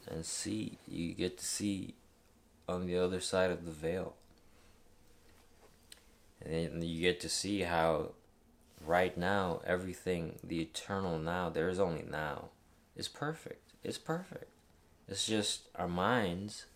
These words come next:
veil it with all the bullshit about yesterday, about tomorrow, this. It's just like,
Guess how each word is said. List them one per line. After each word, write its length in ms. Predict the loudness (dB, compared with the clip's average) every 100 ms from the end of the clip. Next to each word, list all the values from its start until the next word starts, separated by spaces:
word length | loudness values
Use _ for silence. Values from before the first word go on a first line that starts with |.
| -20 -20 -20 -12
veil 640 | -10 4 6 10 10 8
it 220 | 8 6 2
with 420 | 0 4 2 0 -18 -20 -20 -14
all 220 | -4 -2 0
the 60 |
bullshit 600 | -2 0 0 0 -8 -12 -16 -20 -20 -20 -20 -20 -18
about 300 | 2 4 4
yesterday, 520 | 0 0 -2 0 2 2
about 320 | 2 2 0
tomorrow, 720 | -4 -2 -2 -4 -6 -8 -8 -6
this. 320 | -4 -4 -6
It's 260 | -8 -8 -6
just 220 | -6 -2
like, 240 | 0 -2